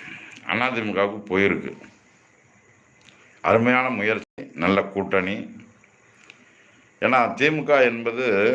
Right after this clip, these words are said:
ஆளுங்கட்சியா இருந்தாலும் எதிர்க்கட்சி வலுவா இருக்கணும். அது எம் ஜி ஆரால் உருவாக்கப்பட்ட ஒரு இயக்கம்.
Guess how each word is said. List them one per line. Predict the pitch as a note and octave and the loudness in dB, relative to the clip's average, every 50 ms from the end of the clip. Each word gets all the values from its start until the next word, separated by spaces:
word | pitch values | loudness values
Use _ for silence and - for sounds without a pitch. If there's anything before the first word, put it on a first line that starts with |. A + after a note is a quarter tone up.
| B2 - - - - - - - - | 0 -4 -8 -16 -20 -20 -20 -8 -2
ஆளுங்கட்சியா | - G#2 B2+ C3 C3+ B2+ A#2+ A2 G2 G2 G#2+ G#2 | 0 2 2 2 0 0 -2 -2 -2 -2 -2 0
இருந்தாலும் | G2+ G2+ A2+ B2+ D#3 C#3+ | 0 0 0 0 2 2
எதிர்க்கட்சி | A2 G#2+ A#2 C3+ C#3 E3+ G#3 F#3+ - D3 C3+ C#3 - - A2+ | 2 2 2 2 0 0 -4 -4 -2 -2 -2 -2 -2 -4 -2
வலுவா | F#2 F2 F2 F2 F2 F2+ | -2 0 0 2 2 2
இருக்கணும். | E2+ D2 C2+ B1+ C2+ C2 - - - - - _ _ _ _ _ _ _ _ - - _ _ - _ _ _ _ _ - - _ _ _ _ _ _ - | 2 0 -2 -6 -10 -14 -14 -16 -20 -20 -20 _ _ _ _ _ _ _ _ -20 -20 _ _ -20 _ _ _ _ _ -20 -20 _ _ _ _ _ _ 0
அது | G2+ G#2+ A2 A2 | 2 2 4 4
எம் | A#2+ C3 D3+ | 2 0 0
ஜி | D3+ F3+ | 2 4
ஆரால் | F3 E3+ D3+ D3+ D3 C#3 | 4 4 4 4 2 0
உருவாக்கப்பட்ட | B2 A2+ A2 A2 G#2+ A2 G#2+ F#2 F2 F2+ F2+ E2+ D2+ E2 | 0 -2 -2 0 0 0 0 0 -2 -6 -8 -6 -6 -6
ஒரு | D2+ D2 D#2 D2+ | -6 -4 -4 -4
இயக்கம். | C#2 C#2+ D2+ - - C#2+ C2 - | -2 -2 -2 -4 -4 -6 -8 -8